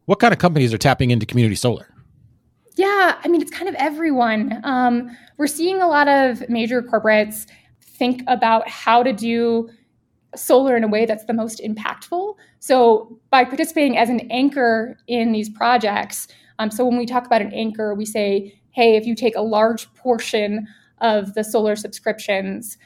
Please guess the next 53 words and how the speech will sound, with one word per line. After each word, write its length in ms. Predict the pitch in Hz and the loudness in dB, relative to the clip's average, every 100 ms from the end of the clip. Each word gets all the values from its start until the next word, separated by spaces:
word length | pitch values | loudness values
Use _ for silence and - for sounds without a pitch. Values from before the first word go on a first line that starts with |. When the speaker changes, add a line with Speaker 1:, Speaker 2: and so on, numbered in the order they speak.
| _ - | _ -14
Speaker 2:
um, 200 | - - | -12 -6
and 120 | 233 | -4
leave 140 | 240 233 | -2 -2
the 100 | 208 | 0
rest 260 | 208 214 | -2 -2
for 80 | - | -8
residential," 760 | 214 208 233 254 240 202 202 208 - _ _ - | -6 -2 2 2 2 0 -2 -4 -12 _ _ -4
if 140 | 240 | 0
a 40 | 240 | 2
large 420 | 226 254 277 269 | 2 2 2 -2
corporate 500 | - 285 277 240 226 | -4 -2 0 -2 -2
were 140 | 220 | -6
able 260 | - 247 233 | -6 -2 -2
to 80 | 226 | -4
take 340 | - 247 233 | -8 -6 -2
on 300 | 214 208 226 | -2 0 0
that 320 | 214 208 - | 0 -2 -6
big 240 | - 202 - | -10 -10 -10
piece 460 | - 294 214 214 - | -2 0 0 -2 -4
and, 240 | 220 226 226 _ _ - | -4 -4 -8 _ _ -2
and 140 | 247 | 0
stay 300 | 247 220 240 | 0 2 4
in 100 | 269 | 4
the 80 | 233 | 0
project 440 | 233 240 233 220 | 0 0 0 -4
for 100 | - | -8
twenty 320 | 196 226 214 | -10 -6 -4
years, 400 | 226 277 247 240 - _ - | -2 0 0 -2 -6 _ -6
it 100 | 269 | 0
makes 200 | 294 294 | 0 0
it 100 | 285 | -4
much 380 | 233 254 277 - | 0 2 0 -4
easier 420 | 240 247 240 233 233 | -4 -4 -2 -4 -4
to 80 | |
finance 760 | 208 - 220 233 240 214 208 - _ _ - | -6 -4 -2 0 -2 -4 -6 -14 _ _ -6
the 100 | 240 | -2
rest 380 | 220 226 - - | 0 -2 -2 -12
of 120 | 208 | -10
the 80 | 208 | -10
project, 720 | - 185 208 208 - - - _ _ | -4 -2 -2 -4 -10 -16 -20 _ _
because 160 | 233 208 | -12 -6
you 120 | 240 | 0
know 260 | 233 233 | 4 4
that 160 | 233 220 | 4 0
you've 140 | 226 | -4
got 260 | - 208 - | 0 0 0
at 180 | 233 277 | -2 4
least 380 | 285 277 - - | 6 6 2 -2
forty 220 | 262 247 | -2 0
percent 280 | 240 233 233 | -2 0 0
of 60 | |
the 120 | 214 | -2
system 600 | 208 233 226 208 208 214 | -4 -6 -4 -2 -2 -4